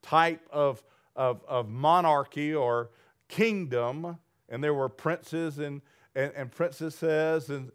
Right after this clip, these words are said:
and queens and kings, he would be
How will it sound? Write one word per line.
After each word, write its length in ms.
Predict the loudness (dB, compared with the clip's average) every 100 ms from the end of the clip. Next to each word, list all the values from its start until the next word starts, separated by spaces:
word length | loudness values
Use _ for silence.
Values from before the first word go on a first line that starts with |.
| -14
and 160 | -14
queens 400 | -8 -6 -6 -6
and 160 | -10 -4
kings, 580 | 0 0 -2 -8 -14 -18 _ -20 _
he 300 | -2 0 0
would 440 | 2 2 2 -2
be 580 | 0 2 0 -4 -8 -10